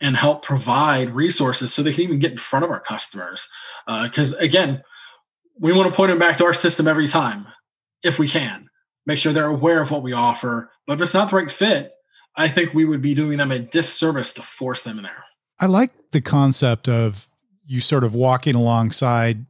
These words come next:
Speaker 2: your customer through the path of their growth and the path of their journey in the property management industry. I see a lot of ourselves in that comment. You know, when we first started, we were using most of the tools that were provided in our property management software just because,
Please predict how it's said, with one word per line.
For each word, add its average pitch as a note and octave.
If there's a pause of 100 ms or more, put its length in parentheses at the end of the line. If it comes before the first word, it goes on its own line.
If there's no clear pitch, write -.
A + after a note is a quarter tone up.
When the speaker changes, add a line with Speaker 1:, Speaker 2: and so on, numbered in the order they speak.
Speaker 2:
your A#2
customer A#2+
through A#2
the G#2+
path A2+
of A2+
their A#2
growth A#2
and A#2
the A2+
path A#2+
of A#2
their A2
journey A#2
in A2
the A2
property A2+
management A2+
industry. G#2+
I D#3+
see D#3
a C#3
lot C3+
of B2+
ourselves B2
in D3+
that D3+
comment. E3+
You C#3
know, C3
when B2+
we C3+
first C3
started, C#3 (100)
we C3+
were C3+
using B2
most B2
of A#2
the A2
tools A#2
that A#2
were A2+
provided A#2
in A2+
our A2+
property A#2
management A2
software A2+
just B2+
because, C3